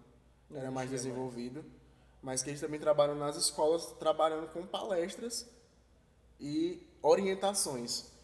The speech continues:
Speaker 2: junto às outros profissionais que são da saúde, como a odontologia,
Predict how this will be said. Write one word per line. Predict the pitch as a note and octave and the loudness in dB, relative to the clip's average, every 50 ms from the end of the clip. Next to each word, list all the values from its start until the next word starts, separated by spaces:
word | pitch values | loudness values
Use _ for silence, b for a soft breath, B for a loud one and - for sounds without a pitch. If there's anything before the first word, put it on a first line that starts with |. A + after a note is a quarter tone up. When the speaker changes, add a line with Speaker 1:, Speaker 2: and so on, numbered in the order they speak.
| - - - | -20 -20 -12
Speaker 2:
junto | C#3 D3 E3 E3+ F3 | -8 -6 -4 0 0
às | D#3+ D3+ | 2 2
outros | E3 D#3+ - | 0 -4 -2
profissionais | - G3 F#3 - - F#3+ F3+ F3 E3+ E3+ | -4 -4 -2 -2 -4 -4 -2 -2 2 2
que | - | 2
são | F#3+ E3+ | 2 2
da | E3+ E3+ | 0 0
saúde, | - F#3 F#3 G3 E3+ D3 B2+ - | -2 -2 0 -4 -4 -4 -4 -6
como | C#3 B2 B2 | -8 -8 -6
a | A#2+ | -6
odontologia, | A#2+ A#2+ B2+ B2+ B2+ B2 C#3+ E3+ E3+ D#3 C#3+ C3+ C3+ C#3+ D3 C#3+ C3+ B2 A2 A#2 | -6 -6 -6 -8 -6 -6 -4 -4 -6 -6 -8 -10 -10 -8 -8 -8 -8 -8 -8 -10